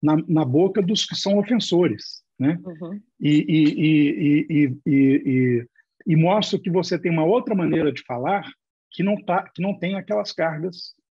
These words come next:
Speaker 1: que estão colocadas ali, né? Porque também, é, tem, tem uma, uma, uma, uma tendência no mundo branco de, é, espanar, né? Tá bom, isso aí é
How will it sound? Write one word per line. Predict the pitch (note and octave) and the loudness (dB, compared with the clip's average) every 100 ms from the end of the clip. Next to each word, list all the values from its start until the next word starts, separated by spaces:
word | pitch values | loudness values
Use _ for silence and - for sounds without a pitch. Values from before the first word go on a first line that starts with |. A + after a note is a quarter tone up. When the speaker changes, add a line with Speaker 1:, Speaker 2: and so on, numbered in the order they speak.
| _ - | _ -10
Speaker 1:
que | |
estão | B2+ F#3+ | -6 -4
colocadas | G3 F#3+ F3+ D#3+ D3+ C3+ | -2 -2 -2 -2 0 0
ali, | B2 G#2+ G#2 | -2 -4 -4
né? | C3 | -4
Porque | C#3+ - D#3 | -4 -6 -4
também, | E3+ G#3+ - - _ _ | -2 -2 -6 -18 _ _
é, | - E3 | -6 -4
tem, | C#3 F3+ F#3 | -2 -2 -2
tem | F3 | -2
uma, | F#3+ F3 D#3 | 0 2 2
uma, | C#3 D3 C#3 C3+ | 0 -2 -2 -2
uma, | C3+ B2+ A#2+ G#2+ - _ | -2 -2 -2 -6 -10 _
uma | B2 A2+ A2 A2 _ _ _ _ _ _ | -18 -14 -14 -16 _ _ _ _ _ _
tendência | C#3 B2+ D#3 F3 - C3 | -2 2 2 0 0 0
no | C3 | 0
mundo | C3+ A#2 | 0 -2
branco | G#2+ C#3+ F#3+ - A#2+ | -2 0 0 0 -4
de, | A2+ C#3 D#3+ E3+ D3+ A#2+ _ _ _ _ | -4 0 2 4 2 -2 _ _ _ _
é, | C#3+ C3+ B2+ A#2+ B2 - | -2 0 0 -2 -6 -8
espanar, | - - G#3 D3+ D3 B2+ | -8 -2 2 2 2 0
né? | C#3+ D#3 _ _ _ _ _ _ _ _ D#3 C3 D#3 - | -2 -4 _ _ _ _ _ _ _ _ -12 -12 -16 -8
Tá | D3+ | -2
bom, | D3 C3 | 0 0
isso | C#3+ - | -2 0
aí | E3 | -2
é | E3 | -2